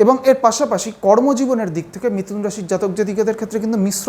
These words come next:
ফল লাভ হবে, অর্থাৎ ভালো খারাপ দু ধরনেরই ফল কিন্তু মিথুন রাশির জাতক জাতিকারা পাবেন। মিথুন রাশির জাতক জাতিকাদের উদ্দেশ্যে বলবো যে এই সময়টা যারা কোনো ধরনের ব্যবসার সাথে যুক্ত হয়ে রয়েছেন মিথুন রাশির জাতক জাতিকারা, তাদের ক্ষেত্রে কিন্তু এই মে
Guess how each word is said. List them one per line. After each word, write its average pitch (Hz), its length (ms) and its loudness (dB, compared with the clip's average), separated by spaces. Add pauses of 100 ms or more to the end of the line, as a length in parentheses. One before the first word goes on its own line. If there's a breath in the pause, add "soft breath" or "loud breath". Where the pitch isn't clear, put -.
(140)
ফল 202 200 2
লাভ 208 180 4
হবে, 226 120 0 (120)
অর্থাৎ 170 220 -4 (460 loud breath)
ভালো 175 320 4 (140)
খারাপ 190 240 0 (100)
দু 185 140 -2
ধরনেরই 208 460 -2
ফল 196 200 -2
কিন্তু 202 220 -4
মিথুন 185 260 -6
রাশির 175 260 -6
জাতক 165 260 -2
জাতিকারা 180 420 0
পাবেন। 202 220 0 (1120 loud breath)
মিথুন 226 360 4
রাশির 277 260 0
জাতক 240 280 4
জাতিকাদের 269 440 0
উদ্দেশ্যে 269 360 -4
বলবো 214 220 0
যে 214 60 4 (200)
এই 196 140 0
সময়টা 233 300 0 (100)
যারা 214 140 2 (180)
কোনো 214 160 -2
ধরনের 220 340 0
ব্যবসার 175 380 0
সাথে 240 220 -4
যুক্ত 196 240 -8
হয়ে 151 140 0
রয়েছেন 147 280 -4
মিথুন 175 260 -4
রাশির 165 260 -4
জাতক 143 240 -2
জাতিকারা, 151 400 -2
তাদের 185 260 4
ক্ষেত্রে 233 300 -6
কিন্তু 226 160 -4 (120)
এই 190 160 0
মে 185 80 -4